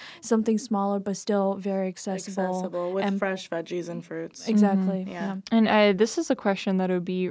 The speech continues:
Speaker 3: really interesting to throw out to our listeners. I'd like to hear more from you guys, from our listeners, breaking the fourth wall here, on how far you would go to get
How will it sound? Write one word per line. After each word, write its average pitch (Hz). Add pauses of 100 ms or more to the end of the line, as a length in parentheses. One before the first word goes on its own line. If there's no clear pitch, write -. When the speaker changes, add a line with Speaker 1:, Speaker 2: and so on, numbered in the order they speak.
(120)
Speaker 3:
really 190
interesting 185
to 214
throw 208
out 196
to 202
our 185
listeners. 180 (140)
I'd 220
like 220
to 220
hear 190
more 180 (380)
from 185 (460)
you 202
guys, 190
from 185
our 185
listeners, 185
breaking 180
the 185
fourth 180
wall 175
here, 180 (680)
on 226
how 254
far 240
you 208
would 269
go 170
to -
get 180